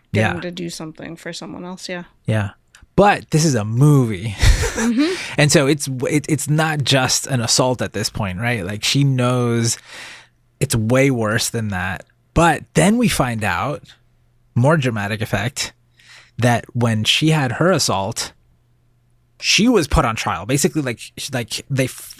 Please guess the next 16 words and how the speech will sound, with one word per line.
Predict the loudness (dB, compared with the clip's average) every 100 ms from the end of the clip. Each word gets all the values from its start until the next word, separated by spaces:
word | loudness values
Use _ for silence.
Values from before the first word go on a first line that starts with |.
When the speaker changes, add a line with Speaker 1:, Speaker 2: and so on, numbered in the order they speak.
| -4 0
Speaker 1:
she | 2 2
reported | 2 2 2 2 0
it | -2
and | -4
they | -6
flipped | -10 -4 0 2 0
it | -2
on | -2
her | -2 -4
and | -4
they | -6
blamed | -4 -2 0 0
her, | 2 2 0 -6
right? | -4 -4
Like, | -4 -6
it, | -8